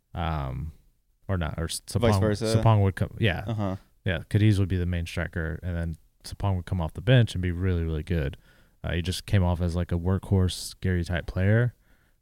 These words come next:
Speaker 1: um, and it didn't really work that way. I, so I had ex-, high expectations, but not in the way that they worked out.
Speaker 2: He had that and then some.
Speaker 1: Yeah.
Speaker 2: Like, he, like, you, you, you hoped that and expected that he would have that just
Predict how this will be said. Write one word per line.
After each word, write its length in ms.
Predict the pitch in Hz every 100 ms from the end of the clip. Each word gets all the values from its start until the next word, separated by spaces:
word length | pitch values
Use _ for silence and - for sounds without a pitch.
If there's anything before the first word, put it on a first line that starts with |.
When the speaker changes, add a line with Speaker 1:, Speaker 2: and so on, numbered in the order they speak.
| -
Speaker 1:
um, 600 | 87 82 82 78 76 80 - _ _ _ _ _ _ _ _ -
and 140 | 90
it 120 | 80 - _
didn't 200 | - 135
really 160 | 107 101
work 220 | 101 156
that 120 | 107 85
way. 300 | 85 82 82 -
I, 160 | 90 87
so 180 | - 104
I 100 | 90
had 280 | 120 131 107
ex-, 220 | 92 - -
high 180 | 107
expectations, 580 | 87 - 80 107 - 90
but 100 | -
not 100 | 90
in 60 | 87
the 60 | 87
way 140 | 82
that 180 | 82 -
they 100 | -
worked 280 | 82 80 -
out. 240 | 87 78 - -
Speaker 2:
He 100 | 135
had 240 | 170 120
that 200 | 127 123
and 220 | 107 104
then 160 | 101 95
some. 380 | - - 65 127
Speaker 1:
Yeah. 220 | 110 - -
Speaker 2:
Like, 120 | 104
he, 260 | 127 123 117
like, 240 | 95 131
you, 180 | 117 120 -
you, 260 | 127 113
you 180 | 120 117
hoped 260 | 123 139 -
that 220 | 110 - -
and 120 | 107
expected 380 | - 120 113 101
that 80 | 92
he 100 | 101
would 100 | 95
have 220 | 95 90
that 400 | 98 95 95 -
just 220 | 104 -